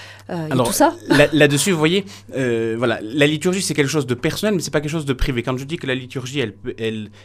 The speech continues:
Speaker 2: elle, elle a une dimension personnelle, c'est-à-dire, voilà, ma prière à moi, euh,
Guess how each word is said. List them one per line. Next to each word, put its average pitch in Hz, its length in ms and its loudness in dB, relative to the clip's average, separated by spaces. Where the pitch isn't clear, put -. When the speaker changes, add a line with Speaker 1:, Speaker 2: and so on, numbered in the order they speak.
Speaker 2:
elle, 110 220 -8
elle 117 120 -4
a 120 40 0
une 117 100 0
dimension 120 340 -4
personnelle, 165 320 -4
c'est-à-dire, 123 380 -6
voilà, 98 180 -6
ma 156 260 2
prière 139 640 -2
à 120 120 -2
moi, 123 340 0
euh, 110 100 -12